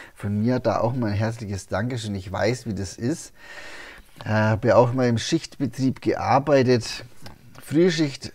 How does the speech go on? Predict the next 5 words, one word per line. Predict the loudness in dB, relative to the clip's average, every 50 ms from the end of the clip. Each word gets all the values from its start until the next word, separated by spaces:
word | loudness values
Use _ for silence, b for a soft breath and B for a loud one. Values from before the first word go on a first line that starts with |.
| -14
Spätschicht, | -10 -8 -6 -6 0 2 4 4 4 2 0 -4 -4 -4 -6 -8 -10 -6 -2
Nachtschicht, | 0 0 0 0 -2 -4 -8 -4 -2 -2 -2 -2 -4 -8 -12 -14 -14 -18 -10 _
alles | 2 4 4 4 2 0 -4
kein | -4 -2 -2 -2 -2
Spaß. | -2 -6 -4 -2 4 6 6 6 6 4 0 -8 -14 -16